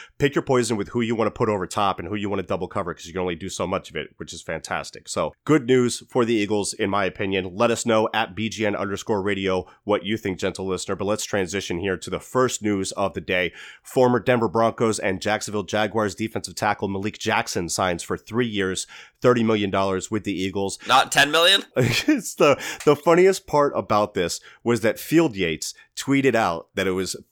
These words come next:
Speaker 1: three years, ten million dollars total. Everyone lost their minds. He had to follow up with a correction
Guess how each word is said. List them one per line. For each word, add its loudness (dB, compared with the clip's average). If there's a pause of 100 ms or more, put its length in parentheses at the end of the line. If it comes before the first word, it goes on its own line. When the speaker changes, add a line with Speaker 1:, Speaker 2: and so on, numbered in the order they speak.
Speaker 1:
three 0
years, 0 (180)
ten 0
million 2
dollars 0 (240)
total. 0 (300)
Everyone 6
lost 2
their 4
minds. 0
He 0
had 0
to -2
follow 2
up 0
with -4
a -4
correction -2